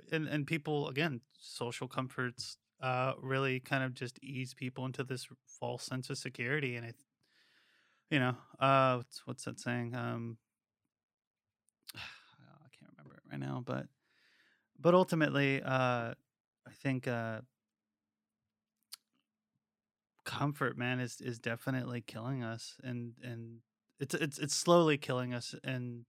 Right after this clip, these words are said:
regards to our, our, our ability to react properly to situations that we should probably take more seriously. Uh, and, and you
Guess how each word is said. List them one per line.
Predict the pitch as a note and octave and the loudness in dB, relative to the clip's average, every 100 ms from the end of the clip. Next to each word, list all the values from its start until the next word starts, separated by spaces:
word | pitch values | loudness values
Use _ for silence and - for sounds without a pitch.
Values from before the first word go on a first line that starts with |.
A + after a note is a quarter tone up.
| _ | _
regards | B2+ B2+ B2+ B2 - | -4 2 2 2 -4
to | - C3 B2+ B2 B2 B2+ | -4 -2 -2 -4 -6 -4
our, | C3 | 2
our, | C#3 D#3+ | 6 8
our | D#3 | 8
ability | C#3+ D#3 D3+ C#3 | 8 6 6 4
to | C3 | 2
react | B2 B2 B2 C3 - | 0 -2 -2 -4 -2
properly | B2 A#2+ C#3+ C#3 B2+ | -4 -2 -2 0 0
to | A#2 | -2
situations | A#2 - B2+ A#2 A#2+ C3+ C#3 B2+ | -4 -6 -6 -8 -6 -4 -4 -6
that | C3 | -8
we | C3 | -8
should | B2+ | -10
probably | - C#3 D3 C#3+ C3 | -2 -2 0 -2 -2
take | B2 C3 - | -4 -6 -6
more | B2+ | -12
seriously. | - B2+ C#3 B2+ - B2 B2+ B2+ _ _ _ _ _ _ _ _ _ | -8 -4 -2 -4 -8 -10 -12 -12 _ _ _ _ _ _ _ _ _
Uh, | - C3+ C3 B2 | 2 6 6 4
and, | C3+ C3 - | 2 0 -2
and | C3+ | 0
you | C#3 C3+ C3 | 2 0 -2